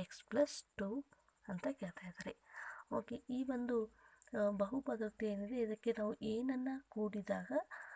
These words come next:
ತ್ರೀ ಎಕ್ಸ್ ಪ್ಲಸ್ ಟೂ ರಿಂದ ನಿಶೇಷವಾಗಿ ಭಾಗ ಹೋಗುತ್ತದೆ ಎನ್ನುವಂಥದ್ದು ಪ್ರಶ್ನೆಯಾಗಿದೆ. ಓಕೆ, ಇವಾಗ ತರ್ಟಿ ತ್ರೀ into ಎಕ್ಸ್ ಕ್ಯೂಬ್ ಪ್ಲಸ್ ಫೈವ್ ಎಕ್ಸ್ ಸ್ಕ್ವೇರ್ ಮೈನಸ್ ಸೆವೆನ್ ಎಕ್ಸ್ ಪ್ಲಸ್ ಏಟ್ ಅನ್ನ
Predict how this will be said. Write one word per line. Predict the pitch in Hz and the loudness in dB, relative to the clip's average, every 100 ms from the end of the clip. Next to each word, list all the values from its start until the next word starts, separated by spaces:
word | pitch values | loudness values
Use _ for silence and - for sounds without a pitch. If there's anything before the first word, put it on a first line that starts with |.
| - - | -14 -2
ತ್ರೀ | 233 240 | 4 4
ಎಕ್ಸ್ | 240 - | 2 0
ಪ್ಲಸ್ | 233 226 - - _ 208 - | 2 2 0 -12 _ -6 2
ಟೂ | 262 269 | 6 6
ರಿಂದ | 240 208 196 262 | 6 4 4 2
ನಿಶೇಷವಾಗಿ | 254 196 - 214 - 190 190 220 330 - _ 208 | 2 2 2 0 0 0 2 2 2 0 _ 4
ಭಾಗ | 196 196 196 | 6 6 4
ಹೋಗುತ್ತದೆ | 185 196 185 - 190 185 | 4 4 0 -4 -2 0
ಎನ್ನುವಂಥದ್ದು | 185 180 190 220 226 | 2 2 0 2 4
ಪ್ರಶ್ನೆಯಾಗಿದೆ. | - 190 - 202 185 175 - - - _ _ _ _ _ - _ _ _ _ _ _ - - - - 233 | 2 -2 -4 -2 0 0 -2 -4 -16 _ _ _ _ _ -20 _ _ _ _ _ _ -20 -20 -20 -14 -10
ಓಕೆ, | - 226 | -4 -2
ಇವಾಗ | 202 202 233 302 - - _ - | 0 0 0 -2 -8 -20 _ -2
ತರ್ಟಿ | 214 214 240 233 247 - - - - _ _ | 0 0 -2 -2 -4 -10 -20 -20 -20 _ _
ತ್ರೀ | - 240 262 | -2 0 2
into | 233 220 254 254 | 0 0 -2 -2
ಎಕ್ಸ್ | 220 - | -4 -8
ಕ್ಯೂಬ್ | - 226 214 262 269 - _ | -8 -2 0 2 0 -4 _
ಪ್ಲಸ್ | - 214 - | -4 -4 -4
ಫೈವ್ | - 202 208 | 0 2 2
ಎಕ್ಸ್ | 220 - | -2 -6
ಸ್ಕ್ವೇರ್ | - 214 226 | -6 -4 -4
ಮೈನಸ್ | 247 220 208 - | -2 0 -2 -2
ಸೆವೆನ್ | 208 208 | -4 -2
ಎಕ್ಸ್ | 214 - | -6 -4
ಪ್ಲಸ್ | 214 202 - - | 0 0 0 -6
ಏಟ್ | 196 214 208 | -4 -2 -2
ಅನ್ನ | 190 | -2